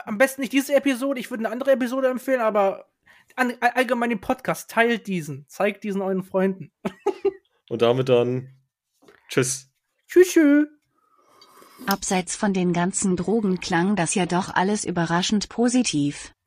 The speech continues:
Speaker 3: Freunde finden, Konzerte besuchen, viele tanzende Menschen beobachten.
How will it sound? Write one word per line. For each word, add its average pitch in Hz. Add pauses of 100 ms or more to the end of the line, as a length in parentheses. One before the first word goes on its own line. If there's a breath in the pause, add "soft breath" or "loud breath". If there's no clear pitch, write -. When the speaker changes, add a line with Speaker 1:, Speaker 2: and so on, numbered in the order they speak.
(260)
Speaker 3:
Freunde 170
finden, 165 (180)
Konzerte 196
besuchen, 190 (200)
viele 247
tanzende 214
Menschen 175
beobachten. 165